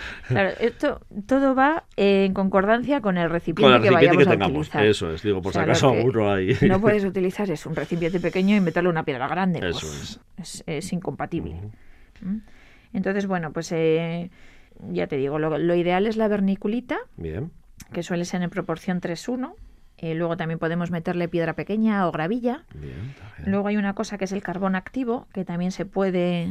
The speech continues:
Speaker 1: se puede meter, que es para mantener la, la tierra siempre húmeda.
Speaker 2: Ah,
Speaker 1: ¿Eh?
Speaker 2: interesante,
Speaker 1: Si
Speaker 2: sí.
Speaker 1: tienes drenaje, pues bueno, eh, no hace falta meter el, el carbón activo, pero si no tienes, pues, pues es bueno para mantener la
Speaker 2: Importante.
Speaker 1: humedad.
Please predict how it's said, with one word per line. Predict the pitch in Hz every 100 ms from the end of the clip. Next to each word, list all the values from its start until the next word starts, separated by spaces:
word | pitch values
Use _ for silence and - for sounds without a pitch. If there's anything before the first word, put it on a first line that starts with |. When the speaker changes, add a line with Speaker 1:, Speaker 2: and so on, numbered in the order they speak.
| 190
Speaker 1:
se | - 170
puede | - 185 185
meter, | 180 208 214
que | 214
es | 196
para | 220 214
mantener | 190 180 175 185 202
la, | 196 170 170 165 165
la | 190
tierra | 180 202 226
siempre | 214 214 202
húmeda. | 143 107 - - _ -
Speaker 2:
Ah, | - 120 170
Speaker 1:
¿Eh? | 185 254 - -
Speaker 2:
interesante, | - 80 76 90
Speaker 1:
Si | - 170
Speaker 2:
sí. |
Speaker 1:
tienes | 202 208 240 233
drenaje, | 240 233 277 - 277 339 - -
pues | 175 165
bueno, | 151 190 -
eh, | 165 156
no | 170 180
hace | 160 160 - 170
falta | 165 160 147
meter | 143 147 139
el, | 127 120 113 -
el | 151
carbón | - 160 147
activo, | - 254 226
pero | 160 160 160
si | -
no | 170 180
tienes, | - 214 226 285 190 -
pues, | 156 151 156 - - - -
pues | 170 -
es | 170
bueno | 170 185 196
para | 180
mantener | 160 160 160 165
la | 190
Speaker 2:
Importante. | 165 139
Speaker 1:
humedad. | 143